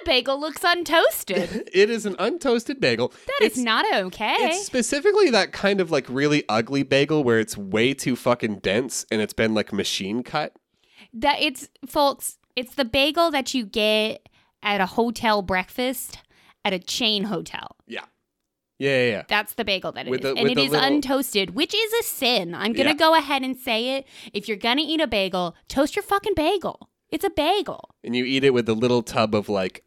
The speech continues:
Speaker 2: unrefrigerated, chemically stabilized, uh, cream
Speaker 1: Philadelphia
Speaker 2: cheese.
Speaker 1: cream cheese.
Speaker 2: Yeah, yeah, yeah. Good stuff, man. Good
Speaker 1: Oh,
Speaker 2: stuff.
Speaker 1: we all been there. We've all been there.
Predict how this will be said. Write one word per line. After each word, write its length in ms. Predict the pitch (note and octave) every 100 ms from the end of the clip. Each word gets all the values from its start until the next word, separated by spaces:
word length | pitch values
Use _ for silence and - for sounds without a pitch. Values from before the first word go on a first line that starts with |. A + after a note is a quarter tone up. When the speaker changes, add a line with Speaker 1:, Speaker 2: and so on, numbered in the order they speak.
| A2
Speaker 2:
unrefrigerated, 1300 | A#2 A#2 A2 - G#2+ G#2 G2+ G2 F#2+ F#2 F#2 F#2+ -
chemically 460 | C3 A2 G#2+ G#2
stabilized, 880 | G#2+ - G#2+ G2+ G2+ F#2+ F#2+ G2 - - _ _
uh, 240 | A2+ G#2 -
cream 140 | -
Speaker 1:
Philadelphia 600 | A#3+ A#3 B3+ G#3+ F#3+ A#3+
Speaker 2:
cheese. 100 | A#3+
Speaker 1:
cream 260 | - A3+ A3+
cheese. 300 | - G3+ G3
Speaker 2:
Yeah, 180 | A2 G2+
yeah, 60 | G2
yeah. 220 | F#2+ F2 - -
Good 180 | D#3
stuff, 320 | D#3+ D3+ C3 -
man. 260 | G#2 G2+ - _ _
Good 120 | A3
Speaker 1:
Oh, 40 | A3 F#3
Speaker 2:
stuff. 240 | B2+ C#3
Speaker 1:
we 160 | G#3 F4+
all 140 | B4
been 200 | A3 F#3+
there. 160 | F3 F3
We've 180 | G#3 G4+
all 140 | B3
been 180 | F3 E3
there. 180 | E3 E3+